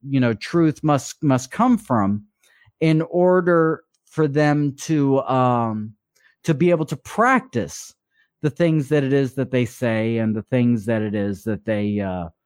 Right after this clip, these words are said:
proclaim and so on. You know, this is, this is vastly important. And so,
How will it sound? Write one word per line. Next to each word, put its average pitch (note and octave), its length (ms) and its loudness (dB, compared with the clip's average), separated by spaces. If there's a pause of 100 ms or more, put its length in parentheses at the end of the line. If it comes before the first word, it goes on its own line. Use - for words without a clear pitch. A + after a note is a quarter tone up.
(260)
proclaim B2 680 0
and C3+ 120 0
so G#3+ 300 2
on. G2 300 -6 (380)
You B2 140 0
know, A#2+ 140 2
this B2+ 260 -2
is, A2 160 -4
this B2+ 240 -4
is A#2 100 -4
vastly A#2+ 640 0
important. - 800 -2 (1700)
And D#3+ 160 0
so, F3 540 2